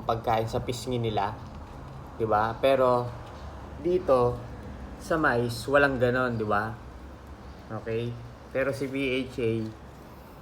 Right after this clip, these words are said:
tignan nyo, ha. Meron siya ditong, ah, bagong breeder ng mice na nag-iipon sa pisngi.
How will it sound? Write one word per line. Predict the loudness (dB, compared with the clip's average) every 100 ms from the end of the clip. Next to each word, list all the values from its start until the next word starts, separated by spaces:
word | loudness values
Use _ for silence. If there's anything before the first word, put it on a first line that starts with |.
| -8
tignan | 0 2 4
nyo, | 4
ha. | 4 2 -2 -10 -16 -16 -16 -10 0
Meron | 4 4 2
siya | 0 -2
ditong, | -2 -2 -2 -2 -2 -2 -2 -4 -4 -6 -10 -16 -18 -18 -18 -18 -18 -12 -4
ah, | -2 -2 -2 -4 -6 -10 -16 -18 -18 -18 -18 -16 2
bagong | 8 8 6 2 2
breeder | 2 0 4 4 4
ng | 2 0
mice | 0 0 -4 -8 -4
na | -2 0
nag-iipon | 0 0 0 -2
sa | -2 -2
pisngi. | -4 -8 -4 -6